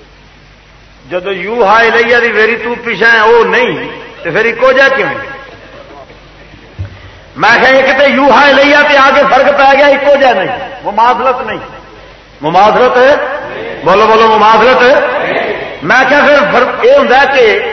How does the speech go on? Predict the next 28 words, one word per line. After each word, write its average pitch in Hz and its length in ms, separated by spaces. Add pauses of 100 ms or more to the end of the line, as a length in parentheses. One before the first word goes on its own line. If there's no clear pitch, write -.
(260)
اختیارات 262 800
وچ، - 220
کمالات 262 600
وچ - 100 (640)
اکو 269 320
جا 277 100
ہو۔ - 180 (360)
میں 196 160
کہ 214 80
نبی 208 300
اوہ 226 160
جدا 214 260
اشارہ 190 520
کرے 196 220
تے 190 60 (100)
ڈبا 175 240
ہویا 170 300 (440)
سورج 165 300
واپس 139 420
آ 113 80
جائے، - 380 (460)
تو 170 100
لیا 170 320
سکنا 202 300
ہے؟ 208 140 (500)
میں 131 80
کہ 139 100
نہیں۔ 131 200